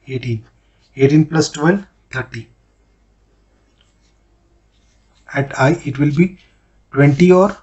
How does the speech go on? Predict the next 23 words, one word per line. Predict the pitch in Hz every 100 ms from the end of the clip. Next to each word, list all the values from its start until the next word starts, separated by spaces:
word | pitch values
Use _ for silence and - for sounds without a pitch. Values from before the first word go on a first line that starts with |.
| _ _ - -
twenty-seven. | 147 147 165 147 117 107 -
You | 131 135
have | -
to | 139
select | 143 147
the | 143
larger | 131 120 131 123
value, | 113 113
twenty-seven. | 127 123 - 117 107 _ _ _ _ _ _ _ -
Right, | 135 135
twenty-seven. | 127 120 120 113 104
Twenty-seven | - 131 147 151 147
plus | 139 147 -
three, | 160 196 - _ _ _ _ _ _
thirty. | - 117 - - _ _ _ _ _ _ _ - - _ _ _ -
Here | 160 170
you | 160
have | 151
to | 151
select | 160 156
the | 147
larger | 131 117 135 113
one, | 104